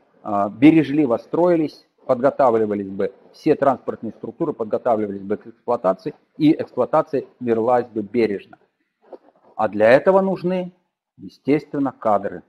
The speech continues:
центр подготовки кадров. А это всё базируется на адресных проектах, на их подготовке.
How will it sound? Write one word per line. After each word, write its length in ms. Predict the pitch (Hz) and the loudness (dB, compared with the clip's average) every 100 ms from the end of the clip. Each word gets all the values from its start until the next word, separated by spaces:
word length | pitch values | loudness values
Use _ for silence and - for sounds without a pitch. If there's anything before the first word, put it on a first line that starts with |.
| _ _ _ _ - | _ _ _ _ -4
центр 260 | 180 180 | -2 -2
подготовки 560 | - 107 104 135 127 120 | -4 -6 -4 -4 -6 -10
кадров. 460 | - 101 95 87 - _ _ _ _ _ | -4 -4 -4 -10 -18 _ _ _ _ _
А 160 | - 107 | 2 6
это 240 | 165 196 | 6 4
всё 480 | - - 190 113 - - | 0 0 2 0 -6 -6
базируется 680 | 110 98 104 123 170 170 | -4 -2 -2 -4 -4 -6
на 160 | 180 143 | -4 -2
адресных 420 | 131 151 - 165 | -2 -6 -10 -10
проектах, 480 | 143 135 - - - _ | -4 -4 -4 -10 -20 _
на 180 | 117 117 | -4 -2
их 140 | 147 - | -2 -4
подготовке. 680 | 120 117 120 151 156 _ | -6 -4 -4 -6 -8 _